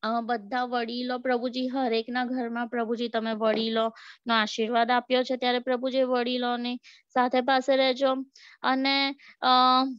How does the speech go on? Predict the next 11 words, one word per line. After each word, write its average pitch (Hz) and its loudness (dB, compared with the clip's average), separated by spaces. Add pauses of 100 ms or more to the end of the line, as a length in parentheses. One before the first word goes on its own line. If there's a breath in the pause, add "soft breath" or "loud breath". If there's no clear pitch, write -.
(1000)
એમને 254 2
સંભાળજો 233 2
આ 240 0
ઉંમરમાં 240 -2
પ્રભુજી, 262 -2
એમને 240 0
હરેક 233 0
બીમારીથી 226 -2
સાચવી 269 -4
રાખજો 269 0 (600 loud breath)
અને 254 2